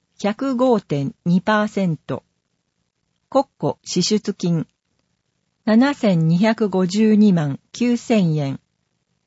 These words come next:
零円。零点零パーセント。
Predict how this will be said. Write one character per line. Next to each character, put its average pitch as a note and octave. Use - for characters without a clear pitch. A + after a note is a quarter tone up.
零 A#3
円。 C#3+
零 C4+
点 D3
零 F#3+
パ F#3
ー G3+
セ F3
ン E3
ト。 -